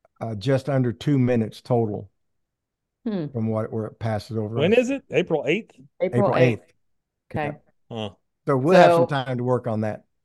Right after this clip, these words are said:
Speaker 1: Um,
Speaker 2: all right, I'll be
Speaker 1: so
Speaker 2: thinking on that. Could do a
Speaker 1: that,
Speaker 2: community
Speaker 1: that's the
Speaker 2: watch
Speaker 1: seed
Speaker 2: party.
Speaker 1: planted.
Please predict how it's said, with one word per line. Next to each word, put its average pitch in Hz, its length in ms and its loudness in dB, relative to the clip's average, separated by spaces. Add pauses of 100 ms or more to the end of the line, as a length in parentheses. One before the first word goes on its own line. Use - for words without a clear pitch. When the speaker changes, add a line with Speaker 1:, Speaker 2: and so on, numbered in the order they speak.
(100)
Speaker 1:
Um, - 80 -6
Speaker 2:
all 156 100 0
right, 151 280 0
I'll 156 280 -4
be 160 80 -2
Speaker 1:
so - 40 -8
Speaker 2:
thinking 160 200 -2
on 147 100 -2
that. 135 240 -4
Could 160 80 -6
do 165 160 4
a 156 60 2
Speaker 1:
that, 131 120 2
Speaker 2:
community 165 280 0
Speaker 1:
that's 135 220 2
the 165 80 2
Speaker 2:
watch 165 180 4
Speaker 1:
seed 143 160 2
Speaker 2:
party. 135 260 -2
Speaker 1:
planted. 117 360 -8